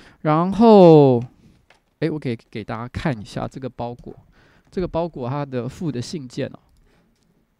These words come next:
好，在这里，大家可以看到。好，寄信的人，哎，哎，哎，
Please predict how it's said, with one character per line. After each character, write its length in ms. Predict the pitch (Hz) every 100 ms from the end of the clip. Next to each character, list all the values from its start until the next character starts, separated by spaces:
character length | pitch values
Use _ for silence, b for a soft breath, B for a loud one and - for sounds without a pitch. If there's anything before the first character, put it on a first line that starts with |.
| _ _ _ _ _ _ _ _ _ _ _ _ _ _ _ _ _ _ _
好， 100 | 139
在 100 | 147
这 140 | 131
里， 120 | 123 - _ _ _ _ _ _ _ _ _ _ _ _
大 120 | 147
家 60 | 143
可 100 | 139
以 60 |
看 180 | 117 139
到。 200 | 131 123 - _ _ _ _ _ _ _ _ _ _ _ _ _ _ _ _ _ -
好， 140 | 143
寄 180 | - 214
信 220 | 175 214
的 140 | 160 135
人， 260 | 123 127 - _
哎， 120 | 185 - _ _
哎， 140 | 147 - _
哎， 160 | 139